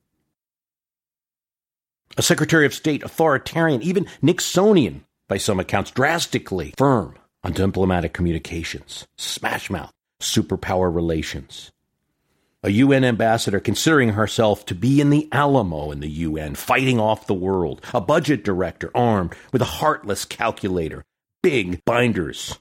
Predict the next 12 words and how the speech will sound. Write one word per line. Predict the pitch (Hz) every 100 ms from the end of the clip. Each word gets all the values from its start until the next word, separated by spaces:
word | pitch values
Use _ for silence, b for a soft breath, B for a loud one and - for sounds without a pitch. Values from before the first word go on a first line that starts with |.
| _
and | 82
big | - 107
lens | 101 104 101 -
glasses, | 85 80 78 - - - - _ _ _ _
who | 135 131
had | 123 127 113 - -
a |
memory | 123 123 147 143 107 78 - - B
of | 107
thousands | - - 156 151 123 - 82 71 - B
of | 107
federal | - 120 110 110 107